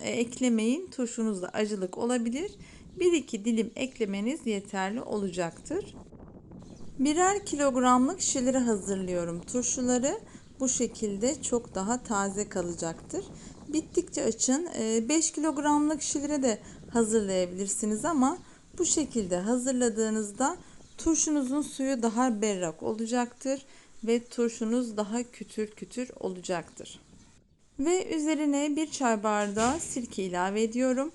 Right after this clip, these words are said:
Elma sirkesi kullandım. Siz dilerseniz üzüm sirkesi de kullanabilirsiniz. Eğer midenizde bir sorun varsa elma sirkesi kullanmanızı tavsiye ederim.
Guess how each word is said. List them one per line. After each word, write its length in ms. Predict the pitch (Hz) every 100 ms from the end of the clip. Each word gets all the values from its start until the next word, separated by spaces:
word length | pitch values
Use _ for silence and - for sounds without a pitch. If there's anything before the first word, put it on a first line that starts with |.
| -
Elma 300 | - 254 262
sirkesi 540 | 262 240 - 190 - 170
kullandım. 640 | 226 240 254 254 247 311 - - -
Siz 360 | - - 269 190
dilerseniz 800 | 214 240 254 262 - 208 240 285 -
üzüm 360 | 240 208 202
sirkesi 560 | 190 - 226 214 202 -
de 160 | 156 -
kullanabilirsiniz. 1120 | 262 208 214 254 214 202 196 - 185 226 392 - - - - - - _ - - - -
Eğer 380 | - 320 339 339
midenizde 920 | 349 311 302 269 277 277 247 262 285 269
bir 60 |
sorun 480 | 262 - 220 208 214
varsa 520 | 247 240 240 - 330
elma 380 | - 294 294 269
sirkesi 520 | 262 233 - 185 -
kullanmanızı 720 | - 214 208 196 190 185 175
tavsiye 460 | - 208 202 - 220
ederim. 320 | 208 226 302